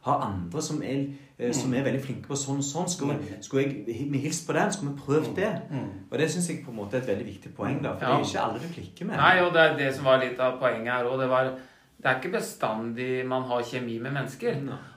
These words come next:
Speaker 3: Og det er jo også noe av den der psykiske biten, da, at, eh,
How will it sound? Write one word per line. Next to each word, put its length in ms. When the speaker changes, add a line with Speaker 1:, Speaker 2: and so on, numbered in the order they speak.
Speaker 3:
Og 140
det 80
er 220
jo 100
også 260
noe 200
av 40
den 140
der 260
psykiske 640
biten, 320
da, 220
at, 120
eh, 220